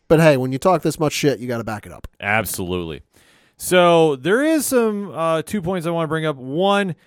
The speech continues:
Speaker 2: and I apologize if anybody heard some noise going off. Uh, it, maybe it's just me, but Twitter
Speaker 1: Uh-huh.
Speaker 2: has been popping up with more reels.
Speaker 1: Oh, interesting.
Speaker 2: Yeah,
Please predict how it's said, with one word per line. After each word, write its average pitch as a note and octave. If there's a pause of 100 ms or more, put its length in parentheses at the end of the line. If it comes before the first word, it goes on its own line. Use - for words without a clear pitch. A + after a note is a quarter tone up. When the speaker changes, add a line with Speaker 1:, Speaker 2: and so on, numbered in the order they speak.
(100)
Speaker 2:
and B2+
I C3
apologize D3+
if C3
anybody D3
heard C#3
some A#2+
noise C3+
going D#3+
off. D#3
Uh, E2
it, D3+
maybe D4
it's D4
just -
me, G3
but E3+
Twitter A3+ (340)
Speaker 1:
Uh-huh. A#2+
Speaker 2:
has D3
been C#3
popping G3+
up F3
with C3
more D3
reels. C3 (380)
Speaker 1:
Oh, F3
interesting. G#2+ (240)
Speaker 2:
Yeah, C#3+